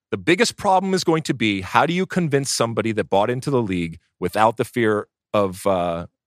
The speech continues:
of relegation and without the risk of relegation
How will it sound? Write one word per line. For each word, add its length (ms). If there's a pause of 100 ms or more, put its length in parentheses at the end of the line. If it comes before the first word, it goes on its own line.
(100)
of 100
relegation 800
and 100
without 280
the 100
risk 320
of 140
relegation 680